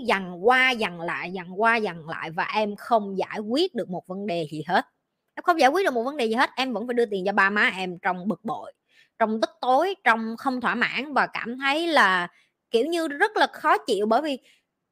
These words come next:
ba má biểu con đưa tiền, rồi ba má cũng biểu con cưới vợ, rồi ba má cũng biểu con sinh con, nhưng mà ba má có hiểu cái áp lực mà con chịu đựng hay không? Và khi em nói đến cái chuyện đó, họ sẽ, "Ơi, tao không muốn nghe, tao không muốn nghe, hồi xưa tao cũng vậy, làm sao tao nuôi được mày?"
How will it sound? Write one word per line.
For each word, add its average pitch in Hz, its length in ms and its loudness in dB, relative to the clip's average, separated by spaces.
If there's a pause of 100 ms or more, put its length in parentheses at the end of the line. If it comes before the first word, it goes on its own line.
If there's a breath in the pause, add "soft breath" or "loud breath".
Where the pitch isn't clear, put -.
(140)
ba 311 180 6
má 339 160 0
biểu 269 160 2
con 302 200 -4
đưa 285 120 2
tiền, 214 360 2
rồi 180 140 -8
ba 269 140 -2
má 339 200 -2
cũng 240 220 -2
biểu 214 160 -2
con 269 140 -8
cưới 359 160 2
vợ, 240 300 0
rồi 190 80 -6
ba 269 180 0
má 330 180 -2
cũng 233 200 -6
biểu 240 160 0
con 277 160 -10
sinh 269 220 -6
con, 262 300 4
nhưng 311 140 -8
mà 254 100 0
ba 262 180 6
má 302 140 -2
có 359 140 -6
hiểu 285 320 -4
cái - 80 -4
áp 339 260 2
lực 214 200 2
mà 180 100 -4
con 190 280 -2
chịu 151 200 -6
đựng 165 200 -6
hay 180 140 -10
không? 180 220 0 (600)
Và 233 80 6
khi 320 140 4
em 294 140 2
nói 320 160 8
đến 370 100 -2
cái 370 120 -4
chuyện 180 160 -4
đó, 254 120 4
họ 220 220 -6
sẽ, 196 200 -4 (240 soft breath)
"Ơi, 392 320 8
tao 381 60 8
không 381 180 0
muốn 415 180 6
nghe, 370 160 6
tao 370 60 2
không 381 140 0
muốn 403 120 0
nghe, 381 80 0
hồi 262 160 0
xưa 320 160 0
tao 320 220 6
cũng 359 180 0
vậy, 190 180 0
làm 220 140 -2
sao 277 140 -10
tao 277 100 -4
nuôi 269 200 -2
được 190 140 0
mày?" 175 240 -6